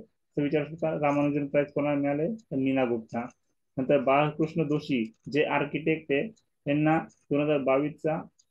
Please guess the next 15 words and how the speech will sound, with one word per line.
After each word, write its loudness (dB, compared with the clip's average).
Royal 8
Gold 4
Medal -2
पुरस्कार 0
मिळाला 2
आहे, 2
बाळकृष्ण 2
दोशी. 0
नंतर -2
आझीज 4
प्रेमजी 2
यांना 0
डॉक्टर 0
इडा 2
एस 2